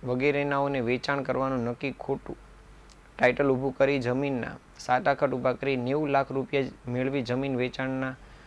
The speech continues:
ખોટા એમ ઓ યુ સમજૂતી કરાર ઊભા કરી અવેજ પેટે પાંચ લાખ રૂપિયા સ્વીકારનાર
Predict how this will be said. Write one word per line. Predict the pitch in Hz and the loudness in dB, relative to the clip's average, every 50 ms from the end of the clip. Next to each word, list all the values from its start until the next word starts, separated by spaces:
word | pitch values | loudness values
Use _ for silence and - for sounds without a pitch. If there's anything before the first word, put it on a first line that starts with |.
| - - - - - - - | -14 -14 -14 -14 -14 -12 -10
ખોટા | - - 147 151 - - 165 151 | 0 2 2 4 4 4 4 4
એમ | 147 143 147 | 4 4 2
ઓ | 143 147 | 2 2
યુ | 143 143 139 | 2 2 0
સમજૂતી | - - 135 135 135 139 139 - - 127 | 0 0 0 0 0 0 -2 -2 -4 -2
કરાર | - - 131 131 123 | 0 2 2 4 4
ઊભા | 123 117 123 127 123 | 2 2 2 2 2
કરી | - - 127 131 135 - | 2 0 0 0 0 -2
અવેજ | - - 127 143 131 - - | -2 0 0 0 0 0 -4
પેટે | - 139 127 135 | -4 -4 -4 -4
પાંચ | 127 - 151 147 143 - 143 | -4 -2 -2 -2 -2 -2 -2
લાખ | 135 139 135 - | 0 0 0 0
રૂપિયા | 123 127 120 - 131 123 113 - | -2 -2 -2 0 -2 -2 -2 -2
સ્વીકારનાર | - 127 123 - - 127 127 135 131 - | -2 -4 -2 0 0 0 0 0 -2 -4